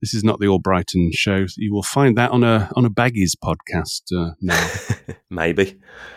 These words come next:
Speaker 1: Right, uh, so let's move to, uh, Paul's panel result.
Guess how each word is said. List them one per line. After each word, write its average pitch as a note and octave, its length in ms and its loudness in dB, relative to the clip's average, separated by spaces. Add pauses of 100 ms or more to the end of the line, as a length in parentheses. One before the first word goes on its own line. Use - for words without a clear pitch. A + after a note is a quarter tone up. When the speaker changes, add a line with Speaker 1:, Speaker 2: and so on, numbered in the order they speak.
(100)
Speaker 1:
Right, D#3 480 0
uh, D3 200 4
so D#3 160 0
let's D#3 200 0
move C#3+ 380 4
to, C#3 240 2
uh, C3 140 6
Paul's C#3 400 4
panel A#2+ 440 4
result. G#2+ 760 -2